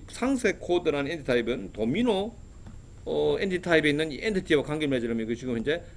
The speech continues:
한 번, 두 번, 세 번, 네 번 관계를 맺어요. 일단은. 그래서 한 번, 두 번, 세 번, 네 번이 들어간 거죠. 그러니까 한 번 관계를 맺을 때 이제, 이제 한 번, 두 번,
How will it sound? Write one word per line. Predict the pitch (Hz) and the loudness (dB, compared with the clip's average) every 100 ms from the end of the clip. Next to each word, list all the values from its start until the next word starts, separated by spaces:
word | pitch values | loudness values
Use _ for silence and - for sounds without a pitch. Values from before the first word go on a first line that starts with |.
| - | -6
한 | - 233 | 2 4
번, | 302 | 4
두 | 262 | 4
번, | 196 | 4
세 | 226 220 | 4 4
번, | 214 | 4
네 | 127 147 | 6 6
번 | 277 | 6
관계를 | 233 208 185 | 2 0 -2
맺어요. | 160 196 123 78 - - - - - - | -2 0 -2 -2 -10 -18 -18 -20 -20 -6
일단은. | 147 156 131 90 - - - - - - | -2 0 0 -2 -12 -18 -18 -16 -16 -2
그래서 | 175 180 208 220 - - - - - - | 0 2 2 0 -8 -16 -16 -18 -16 -6
한 | 170 | 0
번, | 175 190 156 | 2 2 2
두 | 135 | 2
번, | 143 147 | 2 2
세 | 147 | 2
번, | 135 135 | 2 4
네 | 107 | 4
번이 | 123 160 | 4 2
들어간 | 113 101 92 92 | 0 -4 -6 -8
거죠. | 92 82 64 - - - - - - - - | -10 -12 -14 -16 -18 -20 -20 -18 -16 -14 -8
그러니까 | - | -4
한 | 170 | 0
번 | 196 | 4
관계를 | 214 233 214 | 4 6 4
맺을 | 196 175 151 | 2 0 2
때 | 170 160 131 107 - | 4 6 6 2 -2
이제, | - 156 | -4 -2
이제 | 127 156 196 - - - - - - - | 0 -2 -4 -6 -14 -18 -18 -18 -18 -10
한 | 170 | -2
번, | 180 165 196 - - | 4 4 2 -8 -4
두 | 147 | -2
번, | 156 180 | 0 -2